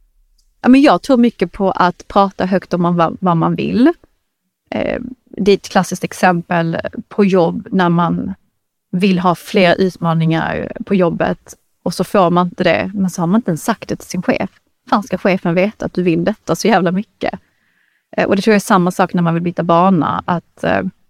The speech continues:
att våga prata om det, våga säga det kanske till rätt personer som du tror kan hjälpa dig.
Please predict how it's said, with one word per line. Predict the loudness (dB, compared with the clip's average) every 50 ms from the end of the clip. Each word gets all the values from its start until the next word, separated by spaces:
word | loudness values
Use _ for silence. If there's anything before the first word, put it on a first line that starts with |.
| _ _ _ _ _ _ _ _ _ _ _ _ _ _ _ _ _ _ _ _ _ _ _ _ _ _ _ _
att | -8 -8 -2
våga | -2 0 0 0
prata | 0 0 0 -2 0 2 2
om | 4 4 4
det, | 6 4 4 2 0 -4
våga | -6 -4 0 0 2 2 0
säga | -2 -2 -2 -2 0 0 2 2 2
det | 2 0 -2
kanske | -2 -6 -8 -8 -6
till | -2 -2 0
rätt | 0 0 -4 -6 -10
personer | -10 -10 -10 -4 0 0 2 2 2 0 0 2 2 2 2
som | 0 -2 -2 -2 -2 -2 -4 -8 _ _ _ _ _
du | -2 -2
tror | 0 0 -2 -2
kan | -2 -2 -2 2
hjälpa | 2 4 4 2 0 -2 -6 _ -4 0
dig. | 2 2 2 4 2 0 0 -2